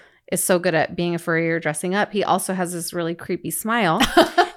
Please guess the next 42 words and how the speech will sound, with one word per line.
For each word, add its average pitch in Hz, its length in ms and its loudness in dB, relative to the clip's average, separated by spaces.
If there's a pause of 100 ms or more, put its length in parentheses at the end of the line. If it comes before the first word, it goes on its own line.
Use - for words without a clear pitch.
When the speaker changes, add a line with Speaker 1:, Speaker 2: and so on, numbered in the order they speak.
Speaker 1:
And 196 460 4
with 226 300 4
that 185 240 4
creepy 185 360 0
smile, 196 680 6
he, 185 840 2
um, 170 380 4
I 190 80 4
made 208 300 4
car 262 320 2
air 294 180 4
fresheners 180 500 0
last 156 240 0
year 165 80 -2
for 160 140 -4
Christmas 185 560 -2
and 170 160 -2
gave 165 180 0
it 160 60 -2
out 160 240 2
to - 120 -4
everyone. 165 500 -4
Speaker 2:
I - 60 -6
loved 190 280 -10
it. - 180 -8
Speaker 1:
Um, 170 340 2 (300)
and 202 180 4
so 180 500 6
Speaker 2:
<laughs> 208 40 -2
Speaker 1:
you 196 160 2
would 180 180 4
be 175 140 4
walking 160 400 2
around 190 300 2
and 165 440 0
you 170 100 0
would 165 120 -2
see - 140 -4
Kevin 180 400 -4
staring 190 420 -2
at - 160 0
you, 156 300 0